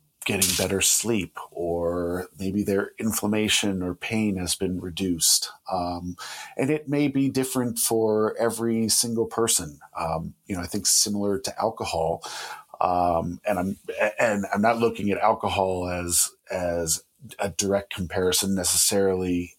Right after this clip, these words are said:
um, from a health benefit standpoint, because there's obviously a lot of questions <laughs> whether or not alcohol is at all healthy for you. Um, but it is something that people will continue to, to utilize. Um,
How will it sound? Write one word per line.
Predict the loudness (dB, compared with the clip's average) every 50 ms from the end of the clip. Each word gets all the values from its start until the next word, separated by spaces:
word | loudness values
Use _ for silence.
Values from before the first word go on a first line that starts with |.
| -6
um, | -2 0 2 2 2 2 0 -2 -4 -6 -8 -10 -12 _ _ _ -6
from | -6 -4 -4
a | -2
health | 0 2 2 2 2 2
benefit | -2 -2 0 0 0 0 0 0
standpoint, | 0 2 0 0 -2 -2 -4 -4 -4 -2
because | -2 -4 -2 -2 -2 0 0
there's | 0 0 2 2
obviously | 2 0 0 0 -2 0 0 0 0 0 0
a | 0 0
lot | 2 2 2 2
of | 2 -2 -6 -8 -8 -6 -6 -6 -8 -8 -6
questions | -2 0 2 4 4 4 4 4 4 4 4 4 4
<laughs> | 4 2
whether | 2 2 4 4 6 6 6
or | 6 4
not | 6 6 4 4 4 2 0 0 0 0 2 4
alcohol | 4 2 4 4 2 4 4 4 4 4 4
is | 4 2 0 -2 -2 -6 -6 -2
at | 2 4 4
all | 6 4 4
healthy | 2 2 2 2 2 2 2 0 -2
for | 0 0 2 2 2
you. | 2 2 0 -2 -2 -4 -10 -12 -12 -12 -8 -2
Um, | -2 0 0 0 -4 -4 -6 -8 -2
but | -2 -2 0
it | 0 0 0
is | 2 2 4
something | 2 2 0 0 -2
that | -2 -2 0
people | -2 -4 -4 -4 -10 -8
will | -8 -8 -8
continue | -4 -4 -2 -2 0 0 0 0 0 0 0
to, | 0 0 2 2 0 0 -2
to | -4 -4
utilize. | -2 0 0 0 0 0 -4 -4 -4 -4 -2 0 -2 -2 -2 -4 -12 -14 -14 -16 -10 -2
Um, | 2 4 4 6 4 4 0 -4 -6